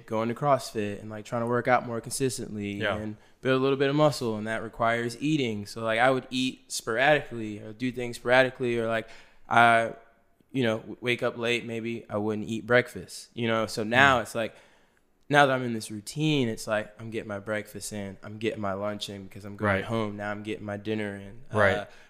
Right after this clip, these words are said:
Speaker 1: we're working out, so now I'm a little bit more tired, so I'm going to sleep earlier. Uh, I'm getting more sleep for the next day, feeling more productive and
Speaker 2: Hmm.
Speaker 1: prepared. Um, so for me, it was,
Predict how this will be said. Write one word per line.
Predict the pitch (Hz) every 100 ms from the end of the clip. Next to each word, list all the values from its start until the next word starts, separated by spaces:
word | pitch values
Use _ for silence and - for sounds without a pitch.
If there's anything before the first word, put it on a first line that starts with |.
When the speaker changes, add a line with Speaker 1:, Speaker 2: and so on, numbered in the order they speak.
| -
Speaker 1:
we're | 110
working | 117 113 113
out, | 113 110 -
so |
now | 117 117
I'm |
a | 110
little | 110 110
bit | 107 104
more | 110 104
tired, | - 117 113 110
so | -
I'm | 110
going | 107 107
to | 104
sleep | - 123 -
earlier. | 113 110 110 107 104 - - - -
Uh, | 110 107 104 104 104 107 -
I'm | 113 113
getting | 110 113
more | 113 110
sleep | - 113 -
for | 104
the | 101
next | 107 104 -
day, | 110 107
feeling | 98 107 104
more | 104 101
productive | - 107 104 - 104 98
and | 98
Speaker 2:
Hmm. | 107
Speaker 1:
prepared. | 95 113 117 104 - - - - - -
Um, | 117 107 98
so | - 151
for | 127 117
me, | 147 175 139
it | 147
was, | 123 120 107